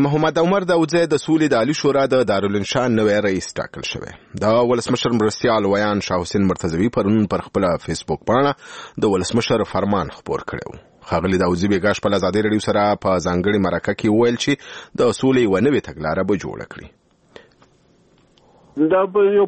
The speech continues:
Speaker 2: پوره ستراتیژي به جوړو، مکمله نوې. پخواني ستراتیژیګانې، پخواني پلانونه، طرحې، هغه به ګورو. د دې نوي حالت سره به یې عیارو. اوس دا د خلیلزاد صاحب ماموریت نه بعد یو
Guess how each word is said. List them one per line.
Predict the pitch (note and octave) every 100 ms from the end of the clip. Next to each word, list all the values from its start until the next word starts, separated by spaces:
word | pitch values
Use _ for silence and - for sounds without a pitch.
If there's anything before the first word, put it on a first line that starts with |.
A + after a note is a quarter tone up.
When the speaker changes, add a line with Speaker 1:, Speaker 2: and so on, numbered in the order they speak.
| -
Speaker 2:
پوره | G3+ G#3+ - -
ستراتیژي | F3+ E3 F3 D#3+ G#3+
به | A#3 F3+
جوړو، | F#3 D3+ C#3+ C#3+
مکمله | - C3+ C#3+ D#3 C#3 B2+
نوې. | C3 D#3 A#3+ - -
پخواني | - C#3 E3+ D#3 -
ستراتیژیګانې، | D#3+ C#3+ D3+ C#3+ D3+ D3+ D3 C#3+ -
پخواني | - C3+ D#3
پلانونه، | - C#3+ C#3+ C#3 D3+ D3 C3+ -
طرحې، | D#3 C3 D3 C#3
هغه | C3+ D3
به | C#3+ C#3
ګورو. | F3 G3+ B3 - - - _ C3
د | C#3
دې | C#3 D3+
نوي | F#3 F3+ B2+
حالت | C3+ D3 F3 -
سره | F3 D#3 D3+
به | D#3
یې | D3 C#3
عیارو. | C#3 C3 C3+ B2+ - _ _ _ _ D3
اوس | D3+ C#3+ - D3
دا | C#3+ C#3+ C3+
د | C#3+ C#3 B2
خلیلزاد | D3 C#3 C#3 C3+ D#3+ D#3
صاحب | D#3+ C#3+
ماموریت | C#3 C#3 C#3 E3 D#3
نه | D#3+ C#3 B2+
بعد | E3+ D#3+ E3
یو | C#3+